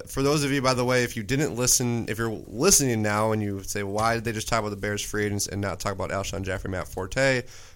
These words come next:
just go listen to the last episode, and you can hear, uh, way too much detail about those guys. Uh, Arthur, let's go a quick news update here.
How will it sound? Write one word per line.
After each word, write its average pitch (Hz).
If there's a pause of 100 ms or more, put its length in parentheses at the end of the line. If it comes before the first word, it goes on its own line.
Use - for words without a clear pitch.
just -
go 98
listen 101
to -
the 92
last 92
episode, 101
and 104
you 95
can 95
hear, 92 (360)
uh, 92
way 113
too 110
much 101
detail 92
about 92
those 87
guys. 82 (400)
Uh, 104
Arthur, 131
let's 156
go 139
a 107
quick 127
news 107
update 117
here. 113